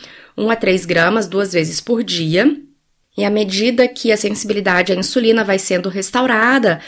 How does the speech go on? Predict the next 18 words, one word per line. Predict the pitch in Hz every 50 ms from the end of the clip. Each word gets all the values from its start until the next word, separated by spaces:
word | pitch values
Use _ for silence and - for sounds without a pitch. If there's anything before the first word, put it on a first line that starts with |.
| - - - -
os | - -
pacientes | - 208 - - 214 196 196 220 226 233 208
vão | 190 196 190 196
deixando | 226 262 294 285 - - 220 220 269 320 302 269 240
de | - -
tomar | 220 202 196 185
o | 190 190
T | - 202
C | 202 - - 254
M | 220 202 202 214 226 226
e | 214
aumentando | 208 202 220 220 226 220 - 208 202 208 214
o |
consumo | 214 - 208 214 208 - - 208 196 202 202
de | 196 196 196 208 214
azeite | 214 214 190 180 185 180 180 196 190 190 - - 185
de | 175 202 240
oliva | 269 254 214 208 226 233 226 220 202 196 208 202 202